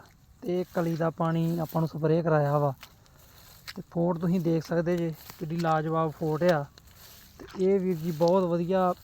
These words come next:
ਚੈਨਲ ਆ, ਇਹਨਾਂ ਨੇ ਆਪਣਾ ਮਗਰਲੇ ਦੀ ਬਹੁਤ ਭਲਾ ਕੀਤਾ ਵਾ।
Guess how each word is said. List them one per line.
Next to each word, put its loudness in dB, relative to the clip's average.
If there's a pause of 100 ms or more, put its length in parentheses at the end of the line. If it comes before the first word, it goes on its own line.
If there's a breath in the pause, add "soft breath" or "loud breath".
(340)
ਚੈਨਲ 0
ਆ, 4
ਇਹਨਾਂ 0
ਨੇ 0
ਆਪਣਾ -2
ਮਗਰਲੇ 0
ਦੀ -2
ਬਹੁਤ 0
ਭਲਾ 0
ਕੀਤਾ 2
ਵਾ। 2